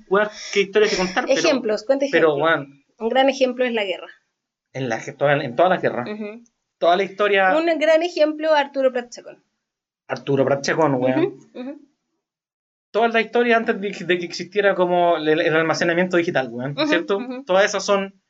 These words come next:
Speaker 1: no, no tenéis certeza de que son verdad, son todas, weón, basadas
Speaker 2: Que
Speaker 1: en
Speaker 2: no es lo mismo que el juego del teléfono, como fue la Biblia.
Speaker 1: Que no es lo mismo que el juego del teléfono.
Speaker 2: Ujú.
Speaker 1: Pero dentro de esto también entran los mitos, sino que, eh, eh, están más alejados de la realidad
Speaker 2: Claro.
Speaker 1: nomás, ¿cachai? Mitos y leyendas, no el juego de cartas,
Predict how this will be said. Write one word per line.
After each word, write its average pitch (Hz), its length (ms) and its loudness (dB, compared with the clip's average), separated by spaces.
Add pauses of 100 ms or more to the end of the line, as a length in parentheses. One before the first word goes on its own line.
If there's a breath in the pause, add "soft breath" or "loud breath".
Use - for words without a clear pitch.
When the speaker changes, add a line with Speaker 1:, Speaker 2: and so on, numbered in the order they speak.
(340)
Speaker 1:
no, 165 140 2
no 160 260 -2
tenéis 160 220 2
certeza 185 340 -2
de 185 80 2
que 175 60 -2
son 180 160 -2
verdad, 196 400 0
son 165 240 -10
todas, 180 260 4
weón, 180 240 -2
basadas 165 340 0
Speaker 2:
Que 233 100 4
Speaker 1:
en 240 40 0
Speaker 2:
no 247 60 0
es 254 80 -4
lo 277 120 4
mismo 277 420 2
que 262 100 -6
el 240 60 -8
juego 240 180 -2
del 240 160 -6
teléfono, 226 560 -4
como 196 180 -12
fue 196 140 -10
la 208 100 -4
Biblia. 220 380 -8 (120)
Speaker 1:
Que 135 80 -10
no 139 100 2
es 143 40 2
lo 156 80 0
mismo 170 140 2
que 170 60 2
el 165 60 -6
juego 190 160 0
del 208 120 -2
teléfono. 131 360 -2 (120)
Speaker 2:
Ujú. 202 160 -12
Speaker 1:
Pero 185 120 2
dentro 233 300 0
de 247 60 4
esto 247 180 -8
también 208 300 0
entran 247 240 -6
los 233 80 0
mitos, 175 400 -2
sino 185 200 0
que, 208 120 2
eh, 185 400 -2
eh, 160 180 -16
están 175 220 -4
más 190 180 0
alejados 220 280 0
de 214 40 -4
la 202 80 2
realidad 185 220 0
Speaker 2:
Claro. 202 140 0
Speaker 1:
nomás, 143 120 -2
¿cachai? 160 220 -4
Mitos 190 340 -2
y 180 60 -6
leyendas, 185 460 -4 (460)
no 165 120 0
el 170 60 -6
juego 202 200 2
de 185 60 -4
cartas, 175 400 -4